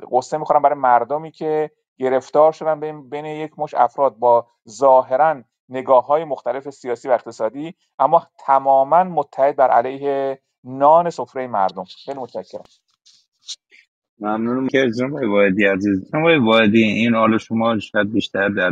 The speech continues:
Speaker 2: جریان باشید. مدیریت دانشگاه آزاد، قبلاً دانشگاه آزاد مدیریتش چجوری بود؟ هیئت مؤسس، هیئت امنا یا مدیریتش بعد، بعد از اینی که آقای هاشمی رفسنجانی فوت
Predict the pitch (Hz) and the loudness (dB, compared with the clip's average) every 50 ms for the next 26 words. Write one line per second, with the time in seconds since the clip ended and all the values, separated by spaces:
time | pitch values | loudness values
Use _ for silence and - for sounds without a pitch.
0 | 92 98 98 98 95 98 98 98 98 95 98 101 - - - 135 131 117 104 - | -2 -2 -2 0 0 -2 -2 -4 -4 -4 -4 -6 -8 -4 0 2 4 4 4 2
1 | - _ - 131 127 127 127 117 117 135 143 147 139 135 107 104 107 98 - - | -2 _ -10 -6 -4 -4 -2 0 0 0 0 0 0 0 2 2 2 0 -2 -4
2 | - 107 101 98 90 95 101 101 95 107 120 127 127 113 110 - - - - 95 | -4 -2 -2 -2 -2 -2 -2 -2 0 2 2 2 2 2 0 -2 -6 -2 -2 0
3 | 92 95 104 110 120 120 110 104 104 101 - - - 107 104 101 98 95 92 95 | 0 0 0 0 0 0 0 0 -2 -2 -4 -6 -6 -4 -2 -2 -2 -2 -2 0
4 | 110 110 110 104 101 98 92 92 98 92 98 98 98 107 101 - 113 107 - - | -2 -2 -2 -2 -2 -4 -2 0 2 4 4 4 2 2 0 -2 -4 -4 -4 -6
5 | - - 98 90 90 95 92 101 110 110 113 107 95 90 90 87 90 90 92 90 | 0 0 2 2 4 2 4 4 2 2 2 0 -2 -2 -2 -4 -4 -4 -4 -4
6 | - 90 90 90 90 90 87 - - 104 98 - - 87 85 85 90 - - 92 | -6 -8 -8 -6 -8 -8 -10 -8 -6 -6 -6 -6 -6 -8 -6 -6 -6 -6 -6 -8
7 | 92 - 87 87 92 95 101 104 101 95 _ _ _ _ _ _ _ _ _ _ | -8 -6 -6 -6 -4 -4 -4 -4 -6 -8 _ _ _ _ _ _ _ _ _ _
8 | _ _ _ _ - - 107 107 101 101 95 101 101 98 107 110 110 113 120 117 | _ _ _ _ -2 0 0 2 2 0 2 2 4 4 6 6 6 6 4 4
9 | - 123 117 104 - _ - 120 120 123 127 120 - 120 - _ - 113 120 127 | 4 2 0 0 -2 _ 0 4 4 4 4 2 -2 -14 -16 _ 2 4 4 4
10 | 120 123 120 104 104 113 - 101 98 92 - 95 95 95 98 95 98 95 - - | 6 4 2 2 2 -4 -6 -6 -8 -6 -4 -4 -2 0 0 0 -2 -2 -4 -8
11 | 98 98 98 95 95 90 87 87 - - - 92 90 _ - 92 95 92 92 95 | -10 -8 -6 -4 -4 -4 -6 -8 -8 -4 -4 -4 -4 _ -10 -12 -10 -6 -4 -4
12 | 92 95 95 95 95 _ _ _ _ _ _ _ _ _ _ _ _ _ - - | -4 -4 -6 -10 -10 _ _ _ _ _ _ _ _ _ _ _ _ _ -4 0
13 | 104 101 | 0 0